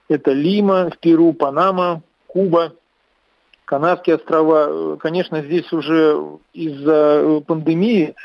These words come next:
эти порты были небезопасные. Поэтому рассмат-, был рассмотрен, э, рабочей группой Росрыболовства альтернативный вариант. Вариант, э,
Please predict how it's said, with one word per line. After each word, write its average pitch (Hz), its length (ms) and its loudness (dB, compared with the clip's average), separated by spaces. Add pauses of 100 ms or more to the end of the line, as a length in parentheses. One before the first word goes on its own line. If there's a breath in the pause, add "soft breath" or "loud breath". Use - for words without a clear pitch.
(360 loud breath)
эти 175 220 0
порты 190 300 0
были 147 260 0
небезопасные. 147 1000 -2 (420 loud breath)
Поэтому 180 480 0
рассмат-, 180 580 -2
был 175 300 2
рассмотрен, 175 760 -2 (100)
э, 151 240 -2
рабочей 165 480 0
группой 156 540 -2
Росрыболовства 160 960 0
альтернативный 151 840 -2
вариант. 185 440 2 (640 loud breath)
Вариант, 190 520 0
э, 160 420 0